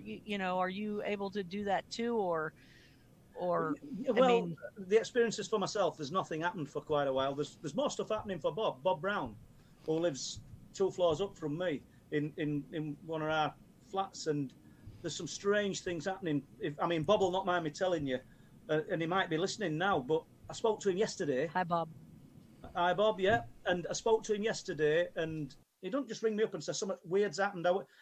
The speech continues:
Speaker 2: I went up to watch that T V program that we were on about, the new,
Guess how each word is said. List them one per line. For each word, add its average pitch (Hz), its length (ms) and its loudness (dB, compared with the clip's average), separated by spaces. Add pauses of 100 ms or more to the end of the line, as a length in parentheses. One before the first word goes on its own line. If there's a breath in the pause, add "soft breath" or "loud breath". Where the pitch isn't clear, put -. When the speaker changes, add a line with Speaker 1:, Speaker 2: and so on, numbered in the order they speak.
(120)
Speaker 2:
I 196 40 4
went 202 200 4
up 233 140 2
to 180 80 -4
watch 151 180 0
that 151 180 -2
T 156 200 -4
V 196 340 0
program 139 400 2
that 147 160 -2
we 151 80 4
were 143 160 2
on 180 140 4
about, 127 280 0
the 139 80 -2
new, 139 240 0